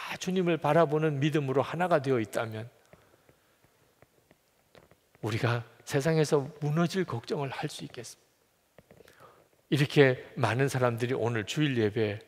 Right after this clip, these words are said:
함께 참여했습니다. 그러나 여러분,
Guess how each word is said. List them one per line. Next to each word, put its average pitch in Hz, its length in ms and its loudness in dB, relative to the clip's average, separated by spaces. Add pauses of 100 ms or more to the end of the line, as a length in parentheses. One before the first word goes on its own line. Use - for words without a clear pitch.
(120)
함께 165 380 0
참여했습니다. 135 920 -10 (920)
그러나 139 480 6 (320)
여러분, 131 460 4